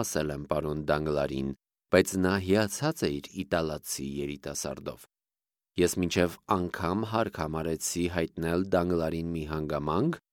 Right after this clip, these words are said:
որը ըստիս շատ կարևոր է։ Ծծկեր ժամանակ նրան թաքուն փոխել են, թե գողացել են գնչուները, թե դաստիարակն է կորցրել, լավ չգիտեմ,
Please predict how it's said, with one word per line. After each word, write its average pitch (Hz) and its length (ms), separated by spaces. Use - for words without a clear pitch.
որը 101 220
ըստիս 104 420
շատ - 480
կարևոր 69 480
է։ - 60
Ծծկեր 143 560
ժամանակ 117 560
նրան 98 320
թաքուն 92 480
փոխել 78 480
են, 147 80
թե 190 80
գողացել 120 560
են 78 160
գնչուները, 76 640
թե 104 180
դաստիարակն 104 800
է 85 160
կորցրել, 151 580
լավ 160 320
չգիտեմ, - 500